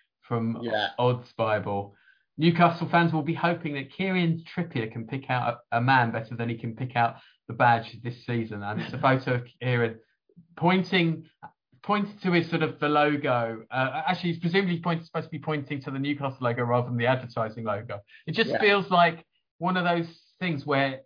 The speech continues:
Speaker 1: he's probably had, like, a hundred photos taken, and
Speaker 2: Yeah.
Speaker 1: he's not, you know.
Speaker 2: But you know this, Julian, like, that would have gone through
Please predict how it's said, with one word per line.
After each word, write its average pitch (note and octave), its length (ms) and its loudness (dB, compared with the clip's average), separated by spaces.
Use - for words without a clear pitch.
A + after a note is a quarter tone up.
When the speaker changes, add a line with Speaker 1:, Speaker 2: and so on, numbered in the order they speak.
Speaker 1:
he's C#3 200 -6
probably C#3+ 400 -4
had, B2+ 220 -2
like, B2 180 -6
a - 20 -14
hundred C#3 420 -4
photos D#3 440 -4
taken, E3+ 500 -4
and C3+ 160 0
Speaker 2:
Yeah. C3+ 80 4
Speaker 1:
he's A#2 60 2
not, B2+ 340 0
you B2+ 80 -6
know. G2+ 180 -6
Speaker 2:
But F#3+ 120 -6
you B3+ 180 -2
know F#3 180 8
this, F#3 140 0
Julian, C3 340 -4
like, F3 180 2
that A#3 140 4
would A#3 100 2
have F#3+ 100 0
gone D#3 180 4
through D3 320 2